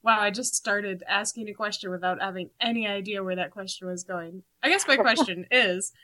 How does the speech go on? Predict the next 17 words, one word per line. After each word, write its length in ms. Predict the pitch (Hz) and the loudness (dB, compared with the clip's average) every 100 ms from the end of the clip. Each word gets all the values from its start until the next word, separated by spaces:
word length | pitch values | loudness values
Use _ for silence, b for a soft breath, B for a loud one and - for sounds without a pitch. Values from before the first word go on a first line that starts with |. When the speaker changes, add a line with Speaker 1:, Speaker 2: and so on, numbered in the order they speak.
| _ _ _ - | _ _ _ 4
Speaker 1:
<laughs> 1000 | 247 - 339 - 403 311 - _ _ _ | 6 6 4 10 10 10 4 _ _ _
what 160 | 302 330 | 6 8
are 80 | |
some 200 | 370 339 | 8 6
of 120 | 294 269 | 4 4
your 100 | 254 | 4
favorite 320 | 254 247 240 | 4 2 0
pieces 320 | 254 247 226 | 0 -2 0
that 140 | 202 | 0
you've 100 | 202 | -2
created 400 | 208 214 208 185 | -2 -2 0 -4
recently? 480 | 175 180 175 - 175 208 _ _ _ _ _ _ _ _ _ _ _ _ _ _ _ | -4 -4 -6 -10 -16 -18 _ _ _ _ _ _ _ _ _ _ _ _ _ _ _
Speaker 2:
Um, 540 | - 285 294 294 285 262 | 12 12 12 12 12 12
recently, 1500 | 220 220 240 320 370 - 339 339 330 339 339 339 339 330 311 - - | 8 8 10 12 12 10 8 10 10 10 10 10 12 10 8 2 -10
let 160 | 226 294 | -8 -2
me 260 | 240 233 - _ - | 0 0 -2 _ 2
see. 320 | 254 233 214 | 8 12 10